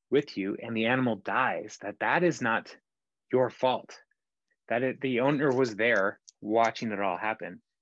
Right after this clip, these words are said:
And so that is, like, that's on the owner. Um, and so the, if you think about, like, why is this in the law? As you're reading through these things, there might be moments where, like,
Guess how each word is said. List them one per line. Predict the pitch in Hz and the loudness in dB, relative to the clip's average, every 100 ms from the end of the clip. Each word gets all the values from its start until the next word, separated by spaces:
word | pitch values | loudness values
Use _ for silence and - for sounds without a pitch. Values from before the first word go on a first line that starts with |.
| - | -20
And | |
so | - | -4
that | 107 117 | 0 2
is, | 107 98 - | 0 -2 -4
like, | 101 87 | -4 -2
that's | 117 117 - - | -2 -2 -4 -8
on | 123 107 104 98 _ _ _ _ | -2 -2 -2 -6 _ _ _ _
the | - 110 - | -4 -4 -4
owner. | 113 101 80 - _ _ _ - - | -6 -4 -8 -10 _ _ _ -18 -6
Um, | 110 95 82 - - | -4 -4 -6 -10 -14
and | 107 | -6
so | - 107 95 - _ - _ _ _ _ _ _ _ _ _ - | 0 0 0 -6 _ -20 _ _ _ _ _ _ _ _ _ -14
the, | 120 131 131 - - _ _ _ - | -2 0 0 -2 -14 _ _ _ -8
if | 139 | -4
you | 127 117 | -4 0
think | 160 156 | 0 2
about, | 135 127 127 | 2 2 0
like, | 113 - - _ _ - | -6 -10 -20 _ _ -4
why | 131 175 | -2 0
is | 165 | 0
this | 165 - | -4 -6
in | 131 135 | -6 -4
the | 107 | -4
law? | 95 95 - | -4 -6 -4
As | 131 | 0
you're | 131 | 4
reading | 117 120 | 4 4
through | 117 107 | 2 2
these | 113 - | 2 2
things, | 123 120 | -4 -2
there | 110 | -2
might | 110 110 | -2 -2
be | |
moments | 113 107 110 | -2 -2 -2
where, | 104 | -2
like, | 98 95 | -4 -8